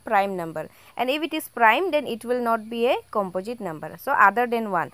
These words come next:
so one will be not prime also, one will be not composites also.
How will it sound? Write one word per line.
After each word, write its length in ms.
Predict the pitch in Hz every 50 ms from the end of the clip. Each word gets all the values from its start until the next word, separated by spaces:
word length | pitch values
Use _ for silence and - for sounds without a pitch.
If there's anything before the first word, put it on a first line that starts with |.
| - - - _
so 160 | - 277 285
one 360 | 254 233 233 233 254 285 294
will 140 | 277 294 294
be 140 | 269 302 294
not 280 | 277 269 285 277 - -
prime 260 | 254 254 240 254 277
also, 320 | 277 262 254 247 - 330 294
one 300 | 254 226 220 226 240 233
will 160 | 233 233 226
be 100 | 240 254
not 320 | 247 233 233 294 349 - - _ _
composites 640 | - 208 202 196 190 208 202 190 - 202 - - - - -
also. 400 | - 156 147 165 - - - -